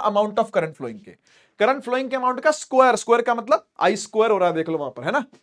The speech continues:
करंट का स्क्वायर होगा, ठीक है ना। करंट फ्लोइंग रेजिस्टेंस यानी आर और टाइम पीरियड, टाइम पीरियड के क्या होगा? प्रोपोर्शनल होगा, ठीक है। प्रूफ देखिए अगर हम इसका कि प्रूफ कैसे करें, तो प्रूफ करने के लिए ना हमको यहां पर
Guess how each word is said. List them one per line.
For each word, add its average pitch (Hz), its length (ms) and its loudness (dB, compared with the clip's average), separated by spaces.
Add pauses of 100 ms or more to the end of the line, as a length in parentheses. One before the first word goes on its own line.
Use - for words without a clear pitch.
(160)
करंट 196 240 2
का 285 100 2
स्क्वायर 254 340 4
होगा, 123 240 -6 (220)
ठीक 175 100 -2
है 226 60 -2
ना। 165 100 -8 (640)
करंट 214 220 6
फ्लोइंग 247 240 0 (400)
रेजिस्टेंस 220 760 0
यानी 208 320 -4 (100)
आर 226 300 6 (120)
और 214 220 6 (120)
टाइम 240 320 4
पीरियड, 196 480 -6 (180)
टाइम 202 220 -2
पीरियड 190 260 -8
के 185 80 -8
क्या 170 160 -6
होगा? 160 220 -2 (260)
प्रोपोर्शनल 151 640 -8 (200)
होगा, 175 200 -10 (540)
ठीक 165 120 -6
है। 190 100 -12 (640)
प्रूफ 285 220 2
देखिए 269 280 0
अगर 262 140 4
हम 240 80 -2
इसका 240 200 -6
कि 226 120 -6
प्रूफ 220 260 -6
कैसे 214 220 -2
करें, 175 220 -6
तो 226 120 0
प्रूफ 285 320 -4
करने 269 220 0
के 254 100 -8
लिए 240 100 -6
ना 294 60 -4
हमको 220 320 -4
यहां 190 220 -4
पर 262 120 -6